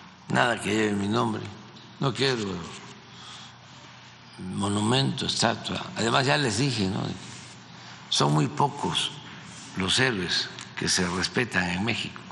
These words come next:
Se respeta a Hidalgo, se respeta a Juárez, se respeta a Villa, Zapata, a General Lázaro Cárdenas.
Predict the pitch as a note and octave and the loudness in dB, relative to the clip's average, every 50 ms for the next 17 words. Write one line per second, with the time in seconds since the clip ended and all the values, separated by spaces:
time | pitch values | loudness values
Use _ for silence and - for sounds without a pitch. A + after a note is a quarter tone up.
0 | - - - - - - - - - - - - - - - - - - - - | -16 -16 -16 -18 -18 -16 -16 -16 -16 -16 -18 -18 -18 -18 -16 -16 -16 -14 -16 -16
1 | - - - - - - - - - - - - - - - - - - - - | -16 -18 -18 -20 -20 -20 -20 -20 -20 -20 -20 -20 -20 -20 -20 -20 -20 -20 -20 -20
2 | - - - - - - - - - G2 F#2 F2+ E2+ D#2 - - G#2+ G#2 - - | -20 -20 -20 -20 -20 -16 -8 -4 -2 -2 -2 -2 -2 -2 0 0 0 0 0 0
3 | F2+ E2+ E2 F2+ F#2+ A2 A#2 A2+ G#2+ G#2+ G2 - F2+ E2 D#2+ E2 - - - F2+ | -2 0 0 2 2 2 2 2 0 0 0 0 -2 -2 -4 -6 -6 -4 -4 -4
4 | F2 - - - - - F2+ G2 G2+ G#2 G#2 G2 G2 - - - - - - - | -2 -2 -2 -2 0 2 4 4 4 2 0 -2 -4 -8 -8 -10 -12 -14 -16 -16
5 | - - - - - - - - - - F#2+ F#2 F2+ F2+ E2+ - - - F#2 F#2 | -16 -16 -16 -16 -16 -12 -6 -2 0 2 2 2 2 0 -2 -4 -2 0 0 0
6 | F2+ - - - - E2 - - - - - - - - - - - - - - | 0 -2 -4 -4 -4 -4 -6 -8 -12 -14 -14 -16 -16 -16 -16 -16 -18 -18 -18 -18
7 | - - - - - - - - - - - - - - - - - - - - | -18 -18 -16 -16 -16 -16 -16 -18 -18 -18 -18 -16 -16 -16 -16 -18 -18 -18 -14 -6
8 | - - E2 D#2 D#2 E2+ F#2 G#2 A#2 A#2 G#2+ G2+ G2 F2+ E2+ - - D#2 D2+ - | 0 0 2 2 2 2 4 4 4 4 4 4 2 4 2 2 2 0 -2 -2
9 | - E2+ F#2 G2 F#2+ - - - - F2 E2+ - - - - - - - - - | 0 2 2 2 2 -2 -4 -6 -6 -6 -6 -10 -12 -14 -16 -16 -18 -18 -20 -20
10 | - - - - - - - - - - - - - - - - - - - - | -20 -20 -20 -18 -16 -16 -16 -16 -18 -20 -20 -20 -18 -18 -18 -18 -18 -20 -20 -20
11 | - - - - - - - - - - - - - - - - - - - - | -20 -20 -20 -20 -20 -20 -20 -20 -20 -20 -20 -20 -20 -20 -20 -20 -20 -20 -20 -20
12 | - - - - E2+ D#2 D2 D#2 F#2 F2+ F2+ F2+ F2+ F2 - F2 E2 - - - | -18 -10 -2 0 2 2 4 4 4 4 4 4 4 4 2 2 0 -2 -2 0
13 | F2+ G2+ G#2+ G2+ F#2+ F2+ F2 E2+ E2 - - - - - | 2 2 2 2 0 0 -2 -2 -4 -6 -10 -12 -12 -14